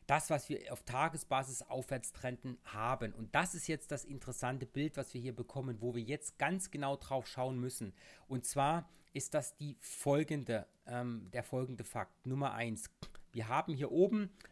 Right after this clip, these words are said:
ein Widerstandslevel um die Marke von eins dreißig sieben. Da hat sich der Markt hier mit Verlauf auf diesen kleinen Bereich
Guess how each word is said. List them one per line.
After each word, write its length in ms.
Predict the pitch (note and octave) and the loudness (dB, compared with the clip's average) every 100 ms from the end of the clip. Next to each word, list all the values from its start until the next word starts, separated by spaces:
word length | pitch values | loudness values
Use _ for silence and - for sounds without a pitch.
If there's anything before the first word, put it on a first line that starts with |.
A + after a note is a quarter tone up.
| - | -4
ein 240 | B2 B2+ A#2 | 0 0 0
Widerstandslevel 960 | F3+ E3+ - A#2+ A2 - G#2 A#2+ C#3+ - | 2 2 2 -2 -2 -2 -4 -2 -6 -2
um 180 | D3+ | 0
die 120 | F3 C#3+ | 2 2
Marke 300 | B2 D3+ A#2+ | 0 0 -4
von 220 | - C3+ | -6 -4
eins 360 | G#2 B2+ C3+ - | -4 -4 -4 -4
dreißig 440 | G2+ A2+ B2 A#2 | 2 2 0 -6
sieben. 400 | - C3 B2 F#2+ - - - - - | -8 -6 -4 -4 -6 -20 -20 -20 -4
Da 100 | G#2 | 0
hat 180 | D#3 | 0
sich 140 | - - | -2 0
der 100 | C3+ | 2
Markt 340 | B2+ D#3+ - | 4 2 -2
hier 360 | - E3+ F#3+ F#3 - | -2 2 2 2 -6
mit 180 | C3+ | -6
Verlauf 460 | - C3+ B2+ C3+ C#3 | -2 0 4 4 2
auf 100 | C3+ | -8
diesen 260 | - B2 A#2 | -10 -10 -6
kleinen 460 | - A#2+ D#3 D#3+ | 2 2 2 0
Bereich 420 | C3 A2 B2+ C#3 | 0 0 0 0